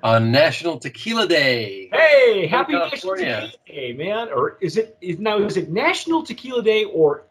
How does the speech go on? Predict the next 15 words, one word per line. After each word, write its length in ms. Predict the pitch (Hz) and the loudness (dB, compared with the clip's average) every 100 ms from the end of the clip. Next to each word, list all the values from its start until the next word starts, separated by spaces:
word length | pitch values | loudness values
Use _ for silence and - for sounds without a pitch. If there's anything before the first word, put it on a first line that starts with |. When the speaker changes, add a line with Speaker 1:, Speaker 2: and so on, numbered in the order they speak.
| - | -14
Speaker 2:
International 960 | 262 - 202 165 175 180 - 143 104 | -10 -6 -4 -2 -2 -2 -6 -10 -12
Tequila 460 | - 110 123 110 90 | -14 -18 -14 -14 -14
Day? 240 | 82 - _ _ _ _ _ | -16 -20 _ _ _ _ _
Speaker 1:
Uh, 640 | 107 110 113 110 107 107 110 120 - - | -8 -6 -6 -6 -6 -10 -14 -20 -20 -12
might 240 | 135 160 | -4 -2
as 140 | 175 139 | -2 -2
well 140 | 143 | 0
make 200 | 127 123 | 2 2
it 60 | 123 | 0
international. 840 | 117 113 104 104 104 104 95 101 _ - | -6 -6 -6 -6 -6 -12 -16 -18 _ -8
Speaker 2:
May 260 | 190 302 330 | -2 2 2
as 120 | 190 | 2
well, 260 | 190 165 127 | 4 4 2
right? 340 | 147 165 165 | 2 0 -2
'Cause, 500 | - 175 156 - - | -2 0 0 -4 -16